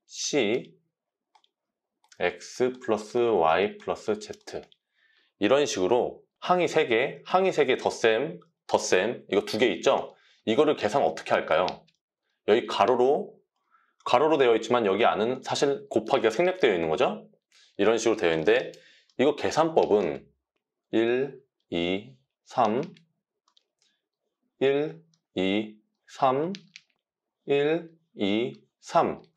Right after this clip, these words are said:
이런 식으로 하면 됩니다. 차근차근 해보면요.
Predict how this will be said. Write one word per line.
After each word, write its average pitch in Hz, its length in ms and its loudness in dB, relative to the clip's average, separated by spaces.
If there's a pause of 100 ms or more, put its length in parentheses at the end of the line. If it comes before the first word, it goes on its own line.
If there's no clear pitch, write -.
(280)
이런 120 240 4
식으로 127 220 2
하면 143 120 0
됩니다. 78 440 -2 (300)
차근차근 147 580 0
해보면요. 110 540 0